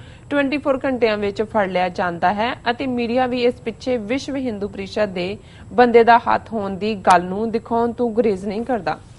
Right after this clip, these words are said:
ਤੇ ਜਿਨ੍ਹਾਂ ਨੇ ਗੁਰੂ ਗ੍ਰੰਥ ਸਾਹਿਬ ਜੀ ਦੀ ਬੇਅਦਬੀ ਕੀਤੀ ਹੈ ਤੇ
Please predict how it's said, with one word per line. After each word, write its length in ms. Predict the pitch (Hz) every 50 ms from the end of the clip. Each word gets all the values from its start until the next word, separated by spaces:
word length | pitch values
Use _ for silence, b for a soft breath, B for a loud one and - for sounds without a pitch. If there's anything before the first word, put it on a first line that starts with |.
| B B B B B B -
ਤੇ 200 | 311 320 311 320
ਜਿਨ੍ਹਾਂ 480 | 277 254 - - 262 277 285 311 330 302
ਨੇ 220 | 240 202 202 226 B B B B B B B -
ਗੁਰੂ 200 | 214 269 285 302
ਗ੍ਰੰਥ 260 | 262 285 269 262 262
ਸਾਹਿਬ 160 | 294 277 269
ਜੀ 80 | 269 285
ਦੀ 100 | 262 277
ਬੇਅਦਬੀ 420 | 226 226 240 202 180 190 247 269
ਕੀਤੀ 280 | 254 285 269 - 294 294
ਹੈ 60 | 285
ਤੇ 140 | 277 -